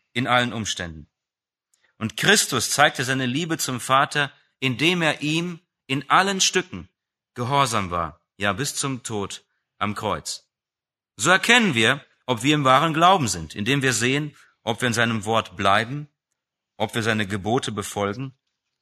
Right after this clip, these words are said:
Denn Johannes sagt, seine Gebote sind nicht schwer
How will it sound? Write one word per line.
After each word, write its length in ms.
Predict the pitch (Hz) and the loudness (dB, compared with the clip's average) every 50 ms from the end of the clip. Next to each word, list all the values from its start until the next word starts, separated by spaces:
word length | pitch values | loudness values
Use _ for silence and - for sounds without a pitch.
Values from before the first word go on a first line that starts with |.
| _ _ _ _ _ _ - | _ _ _ _ _ _ -6
Denn 100 | 98 98 | -2 -2
Johannes 420 | 101 95 95 120 139 139 123 - | -2 0 0 0 0 0 0 0
sagt, 480 | - 117 113 110 113 - - - - _ _ _ _ | 2 2 2 2 2 -2 -8 -18 -20 _ _ _ _
seine 340 | - - 101 104 110 120 117 | -6 0 0 2 2 0 -2
Gebote 760 | 104 113 95 87 101 101 104 101 - - 104 98 98 - _ _ _ _ _ _ _ | -4 -6 -8 -6 -6 -6 -6 -6 -6 -6 -6 -8 -8 -12 _ _ _ _ _ _ _
sind 320 | - - 113 120 120 - | -4 -2 -2 -2 -4 -4
nicht 240 | 110 117 104 - - | -10 -10 -8 -4 -4
schwer 460 | - - - 113 110 90 78 73 - | -4 -4 -4 -6 -6 -6 -8 -10 -12